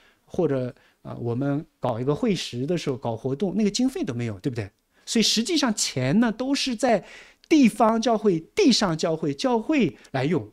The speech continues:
旧约也一样嘛，给上帝献的牛，呃，这个当然献祭有的是完全焚烧的燔祭，然后还有平安祭，什么面，还有举的那个腿或者胸肉，举一举献，神就悦纳，OK，我收到了。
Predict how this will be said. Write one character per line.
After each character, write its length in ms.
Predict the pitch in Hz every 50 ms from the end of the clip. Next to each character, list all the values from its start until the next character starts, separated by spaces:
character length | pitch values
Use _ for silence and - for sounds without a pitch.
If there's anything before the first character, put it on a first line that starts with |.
| -
旧 220 | - 339 320 294 285
约 160 | 330 359 330
也 80 | 214
一 80 | 135 110
样 200 | 135 196 170 143
嘛， 180 | 120 107 104 _ _ _ _ _ _ _
给 140 | - 147
上 240 | 139 - 220 208 208
帝 80 | 202 208
献 240 | - - 254 214 180
的 80 | 170
牛， 480 | 151 135 127 120 127 143 147 139 123 127 - - - _ _ _ - - - - 208 185 165
呃， 100 | 143 131
这 120 | - 170
个 100 | 143 147
当 160 | 143 - 175
然 80 | 180 170
献 240 | 170 - 208 180 165
祭 140 | - 214
有 160 | 165 139 120 110
的 80 | 117
是 120 | 123 - 139
完 220 | 127 131 131 139
全 80 | 147 160
焚 160 | 151 - 147
烧 220 | 139 143 135 135 131
的 140 | 127 113
燔 320 | 110 - - - 131 123 127
祭， 260 | 143 143 143 123 - _ - - - _ -
然 120 | - 180
后 20 |
还 120 | - 185 202
有 100 | 185 143
平 240 | - - - 170 170
安 160 | 175 190 190
祭， 260 | - 214 202 175 147
什 160 | 117 - 135
么 200 | 135 131 143 147 - _
面， 400 | - 226 254 240 214 165 127 - - - -
还 140 | - - 160
有 200 | 170 156 151 151 151
举 340 | - - - 156 139 127
的 100 | 120 156
那 80 | 165 185
个 80 | 180 175
腿 320 | - - - 143 123 120
或 140 | - 196 165
者 40 | 147
胸 240 | - - 196 190
肉， 300 | 214 240 214 147 107 - _ _ _ _ _ _ _ _ _ _
举 300 | - - 165 165 208 294
一 40 | 311
举 300 | 311 - 185 156 139 131
献， 340 | 131 - - 254 214 170 -
神 180 | - - 165 147
就 80 | 165 170
悦 140 | 180 196
纳， 80 | 180 160
OK， 340 | 131 - 165 160 185 214 185
我 100 | 151 135
收 200 | - - 185 196
到 160 | 226 226 196
了。 160 | 151 110 -